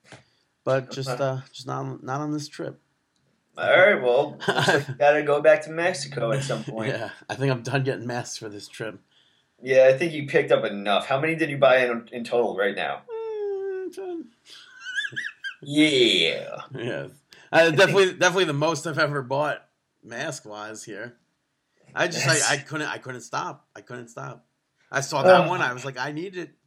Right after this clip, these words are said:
Speaker 1: I want it now."
Speaker 2: <laughs>
Speaker 1: And I got it. I was like,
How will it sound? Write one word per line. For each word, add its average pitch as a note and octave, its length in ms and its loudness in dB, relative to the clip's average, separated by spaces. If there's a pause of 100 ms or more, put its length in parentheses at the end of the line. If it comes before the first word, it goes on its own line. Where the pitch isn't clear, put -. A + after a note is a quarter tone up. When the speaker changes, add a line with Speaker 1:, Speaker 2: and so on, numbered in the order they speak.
(300)
Speaker 1:
I E3+ 140 0
want G3 400 -4
it F#3+ 180 -2
now." E3+ 840 0 (320)
Speaker 2:
<laughs> C#3+ 80 2 (640)
Speaker 1:
And A#2+ 80 -10
I C3 140 -4
got C3+ 340 -8
it. E3 80 -14
I B2+ 120 -12
was A#2 140 -18
like, A#2+ 200 -20